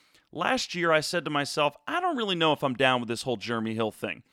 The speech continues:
Giovanni Bernard is still the guy in the backfield who does all the pass catching. He does all the P P R type stuff. And I was like, "You know what? I think he's still got value." And as the draft went along, I went and drafted Giovanni Bernard.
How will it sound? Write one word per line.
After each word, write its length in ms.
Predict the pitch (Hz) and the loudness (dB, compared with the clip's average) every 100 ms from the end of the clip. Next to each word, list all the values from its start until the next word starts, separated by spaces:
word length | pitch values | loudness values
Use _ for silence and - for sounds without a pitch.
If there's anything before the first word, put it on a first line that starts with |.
| - - - - | -20 -20 -18 -8
Giovanni 500 | 247 277 233 233 214 | -2 2 4 4 4
Bernard 380 | 175 160 160 | 2 6 6
is 80 | 135 | 4
still 240 | - 190 190 | -2 -2 -2
the 100 | 165 | 2
guy 220 | 156 151 | 2 2
in 60 | |
the 40 | 139 | 0
backfield 560 | 120 135 135 - 123 | 2 2 2 -2 -4
who 100 | 117 | -2
does 200 | 120 123 | 0 2
all 100 | 120 | 2
the 80 | 117 | -2
pass 400 | - 123 110 107 | -4 0 0 -2
catching. 520 | - 85 - - - - - - - | -6 -8 -8 -14 -16 -20 -20 -20 -12
He 140 | 185 | -4
does 240 | 190 185 160 | 2 4 6
all 100 | 156 | 4
the 80 | 135 | 2
P 220 | - 156 | -6 -10
P 200 | - 147 | -4 2
R 200 | 127 120 | 4 4
type 280 | - 110 - | 2 -4 -4
stuff. 360 | - 101 95 | -6 -6 -4
And 80 | 127 | -2
I 60 | 156 | -2
was 140 | 165 | 0
like, 200 | 180 - | -4 -4
"You 60 | 330 | -4
know 100 | 370 | -2
what? 260 | 370 190 - _ _ _ | 0 -2 -4 _ _ _
I 120 | - 240 | -4 -2
think 240 | - 247 | -2 -2
he's 180 | 220 185 | -2 -4
still 240 | - 180 | 0 0
got 240 | 156 147 101 | 4 4 4
value." 380 | 117 104 82 - _ - - | 2 2 -4 -14 _ -20 -12
And 120 | - 180 | -4 0
as 140 | 190 | 0
the 80 | 180 | -2
draft 400 | 165 208 226 - | 2 2 2 0
went 160 | 214 | -2
along, 340 | 185 127 120 139 | 0 2 2 2
I 100 | 208 | 2
went 160 | 220 208 | 2 0
and 80 | |
drafted 400 | 185 139 139 147 | 2 4 4 2
Giovanni 460 | 127 143 131 139 135 | -4 -2 2 2 2
Bernard. 380 | 123 135 123 | 0 0 0